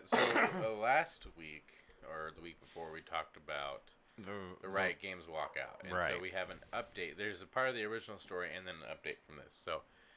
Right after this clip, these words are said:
Speaker 1: if you want, do you want me to take it or do you wanna take it?
Speaker 2: I'll take it.
Speaker 1: Okay.
Speaker 2: So, uh, Riot Games stands firm against a walkout employees' demands, from James Batchelor at gamesindustry dot biz. The original story is <clears throat> the employee walkout at Riot Games appears to be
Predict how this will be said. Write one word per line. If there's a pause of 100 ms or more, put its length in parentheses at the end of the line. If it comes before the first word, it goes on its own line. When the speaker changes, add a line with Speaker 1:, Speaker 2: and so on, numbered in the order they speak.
(180)
Speaker 1:
if
you
want,
do
you
want
me
to
take
it
or
do
you
wanna
take
it?
Speaker 2:
I'll
take
it. (220)
Speaker 1:
Okay.
Speaker 2:
So,
uh,
Riot
Games
stands
firm
against (160)
a
walkout
employees'
demands,
from
James
Batchelor
at
gamesindustry
dot
biz. (600)
The
original
story (180)
is (260)
<clears throat>
the
employee
walkout
at
Riot
Games
appears
to
be